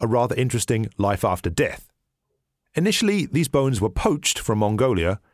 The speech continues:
and kept in private collections before being transferred to the Royal Belgian Institute of Natural Sciences in twenty fifteen.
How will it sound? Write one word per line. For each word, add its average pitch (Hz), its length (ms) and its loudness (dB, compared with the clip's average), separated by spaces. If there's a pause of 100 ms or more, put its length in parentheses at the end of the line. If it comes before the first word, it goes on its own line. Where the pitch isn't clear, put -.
(120)
and 131 140 -4
kept - 240 -2
in 143 100 -2
private 175 380 -2
collections 98 640 -2 (180)
before 104 320 -2
being 90 220 0
transferred 107 720 0
to - 80 -6
the 90 100 -2
Royal 175 360 0
Belgian 139 360 0
Institute 110 560 -2
of 95 100 -2
Natural 113 300 -2
Sciences 98 560 -2 (140)
in - 100 -10
twenty 107 300 -2
fifteen. 76 560 -4